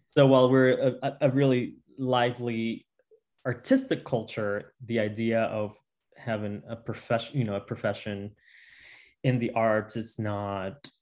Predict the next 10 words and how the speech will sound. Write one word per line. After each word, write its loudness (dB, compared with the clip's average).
you -2
know, -4
recommended, 2
encouraged. -4
So 0
I -2
was -4
talkative. 0
And -6
so -4